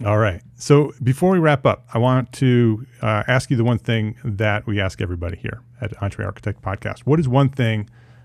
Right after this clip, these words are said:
that a small firm architect can do today to build a better business for tomorrow?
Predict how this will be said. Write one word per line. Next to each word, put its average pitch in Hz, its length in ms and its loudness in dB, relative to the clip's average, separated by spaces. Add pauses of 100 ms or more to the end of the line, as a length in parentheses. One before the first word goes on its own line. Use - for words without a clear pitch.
(180)
that 104 240 -2
a 104 60 -4
small 110 320 -2
firm 110 320 -2
architect 107 460 -4
can 101 120 -2
do 107 160 -4
today 139 460 0
to 120 120 -2
build 101 200 -2
a 98 40 -4
better 95 220 -4
business 98 320 -8
for - 140 -16
tomorrow? - 300 -10